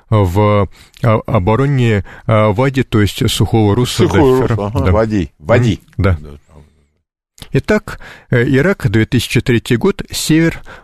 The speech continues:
Speaker 1: преимущественно Курдская территория. Туда выбрасывают, э, группу, э, знаменитых зелёных беретов, а, плюс авианаводчики, плюс пара сержантов-разведчиков. Всё порядка тридцати человек.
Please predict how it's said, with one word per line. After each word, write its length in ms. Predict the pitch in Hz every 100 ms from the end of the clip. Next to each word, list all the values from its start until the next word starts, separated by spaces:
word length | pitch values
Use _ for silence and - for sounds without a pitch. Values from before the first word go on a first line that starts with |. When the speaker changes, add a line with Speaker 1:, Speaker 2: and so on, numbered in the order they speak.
| - -
Speaker 1:
преимущественно 600 | 117 143 160 - 123 107
Курдская 440 | 151 143 - 117
территория. 640 | - 117 113 - - 135 - - _ _ _ _
Туда 440 | - 139 185 202 151
выбрасывают, 880 | 117 120 151 170 - 143 135 120
э, 180 | 120 117
группу, 640 | 107 131 175 - 113 110 -
э, 320 | 95 - -
знаменитых 480 | 92 113 127 135 113
зелёных 460 | 92 104 104 92 87
беретов, 600 | 101 131 - 170 - - - - -
а, 200 | 117 104
плюс 400 | - 123 127 -
авианаводчики, 960 | - 110 101 101 117 170 - - -
плюс 300 | - 156 165
пара 220 | - 147 139
сержантов-разведчиков. 1200 | - 117 123 - - 107 95 92 - - - - - - -
Всё 240 | - 190
порядка 340 | - 143 - -
тридцати 680 | 107 - - 139 139 - -
человек. 540 | - 117 101 92 98